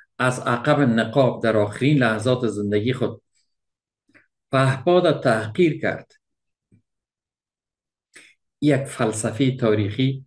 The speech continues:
یک فلسفهٔ سیاسی و فلسفهٔ کاملاً منحصر به فرد بود.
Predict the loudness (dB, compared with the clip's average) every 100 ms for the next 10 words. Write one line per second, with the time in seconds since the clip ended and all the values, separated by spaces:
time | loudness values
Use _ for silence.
0 | -14 -16 -18 _ _ _ _ _ _ _
1 | _ _ -20 -20 _ _ -4 -2 0 -2
2 | 0 -2 -2 -2 -2 -2 -2 0 0 -2
3 | -4 -4 -4 -2 -4 -6 -4 -2 -2 -4
4 | -8 -14 _ _ _ _ _ _ _ _
5 | _ _ _ _ -4 0 0 0 -4 -6
6 | -4 -4 -6 -10 -10 -8 -8 -8 -12 -16